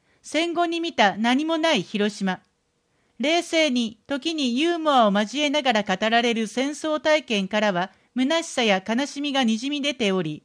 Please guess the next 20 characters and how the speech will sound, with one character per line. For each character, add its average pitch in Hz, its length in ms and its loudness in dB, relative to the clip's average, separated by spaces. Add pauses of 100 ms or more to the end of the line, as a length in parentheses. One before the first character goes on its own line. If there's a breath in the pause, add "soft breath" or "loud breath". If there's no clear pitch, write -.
戦 320 300 -2
争 330 280 -2
の 320 140 -2
な 320 160 2
い 285 60 4
未 254 180 2
来 277 280 2
へ 240 60 2
の 196 140 0
強 302 360 -4
い 294 80 0
願 226 320 2
い 233 40 -2
が 185 140 -2
感 202 260 -2
じ 196 120 -2
ら 180 120 2
れ 170 100 -2
ま 160 160 -6
す。 - 240 -20